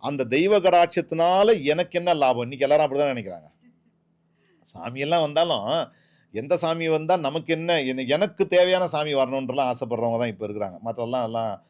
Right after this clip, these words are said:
நிறைய கடவுள்கள் இருந்தாலும். சரி, இந்த விளக்குக்கே வருவோம். இந்த தீபம், அதாவது நந்தா தீபம் இல்ல அகண்ட தீபம், இதை ஏத்துறத பத்தி அதோடைய பலாபலன்கள் என்ன தெரியுமா?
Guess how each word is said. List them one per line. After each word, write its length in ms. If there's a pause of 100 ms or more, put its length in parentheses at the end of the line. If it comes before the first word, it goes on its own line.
(160)
நிறைய 360
கடவுள்கள் 500
இருந்தாலும். 360
சரி, 180
இந்த 140
விளக்குக்கே 460
வருவோம். 280 (640)
இந்த 280
தீபம், 400 (180)
அதாவது 320
நந்தா 360
தீபம் 300
இல்ல 160
அகண்ட 340
தீபம், 340 (360)
இதை 200
ஏத்துறத 340
பத்தி 300 (800)
அதோடைய 300 (100)
பலாபலன்கள் 580
என்ன 80
தெரியுமா? 380